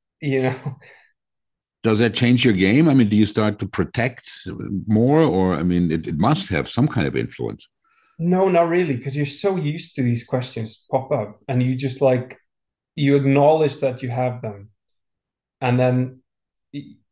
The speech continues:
Speaker 1: like, you don't chuck them away, but they are just so much a part of everything. You know,
Speaker 2: Mm-hmm.
Speaker 1: you, you play out scenarios in your head, blah, blah, blah, but then you just
Speaker 2: On
Speaker 1: say,
Speaker 2: golf course.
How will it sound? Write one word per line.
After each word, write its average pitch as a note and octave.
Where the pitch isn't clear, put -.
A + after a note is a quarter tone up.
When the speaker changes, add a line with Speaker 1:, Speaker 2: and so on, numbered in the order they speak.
Speaker 1:
like, B2
you B2+
don't D3+
chuck D3
them C#3
away, A#2+
but G#2
they B2+
are C3
just B2+
so C#3+
much C3
a A2+
part B2
of A2
everything. A2
You A#2+
know, G#2+
Speaker 2:
Mm-hmm. A2
Speaker 1:
you, G#2+
you A#2+
play C#3+
out C3+
scenarios B2
in B2+
your A#2+
head, A2+
blah, A#2
blah, G#2
blah, B2
but A2+
then A#2+
you B2
just A#2
Speaker 2:
On A#2+
Speaker 1:
say, B2+
Speaker 2:
golf F#2+
course. -